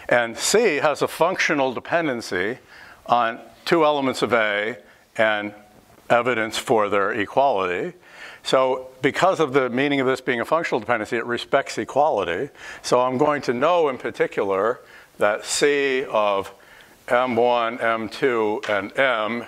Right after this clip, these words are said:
if you don't mind me just writing it, abbrevi-, you know, just abbreviating like that,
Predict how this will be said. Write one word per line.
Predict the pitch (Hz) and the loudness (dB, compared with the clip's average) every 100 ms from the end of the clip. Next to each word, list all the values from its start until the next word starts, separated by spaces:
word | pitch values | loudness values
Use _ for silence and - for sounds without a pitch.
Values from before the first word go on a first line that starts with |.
| - - - | -16 -20 -14
if | - | -2
you | 107 | 0
don't | 107 | 2
mind | 98 95 92 | 2 0 0
me | 92 | 0
just | 90 - | 0 2
writing | 92 90 | 0 0
it, | 90 - - - | -4 -8 -16 -12
abbrevi-, | 87 92 90 - - 104 - - - - 107 | -2 -2 -2 -8 -4 -6 -6 -14 -16 -6 -2
you | |
know, | 87 | 0
just | 92 - | 0 0
abbreviating | 87 92 95 95 | 0 2 0 -2
like | 90 87 - | -2 0 0
that, | 123 107 | 0 0